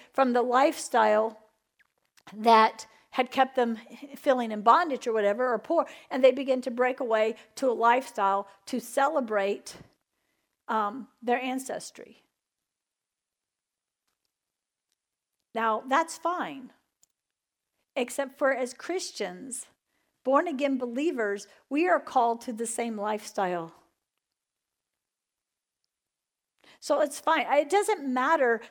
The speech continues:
the lifestyle of unsaved people. I mean, it can impact other people depending on that lifestyle.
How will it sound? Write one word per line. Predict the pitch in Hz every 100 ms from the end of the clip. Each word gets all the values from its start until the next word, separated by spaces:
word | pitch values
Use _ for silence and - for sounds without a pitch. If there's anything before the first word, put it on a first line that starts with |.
| -
the | 254
lifestyle | 233 240 247 - 233 208 202
of | 196
unsaved | 202 190 190 175
people. | - 185 - - _ _ _ _ _ _ _ _ _ _ _ _ _ _ _ _ _ _ _ _ _
I | 233
mean, | 240 214 208
it | - 226
can | 254
impact | 220 - - 285 226 -
other | - 202
people | 202 247 247 208
depending | 202 - 214 208
on | 202
that | 190 -
lifestyle. | 233 220 - -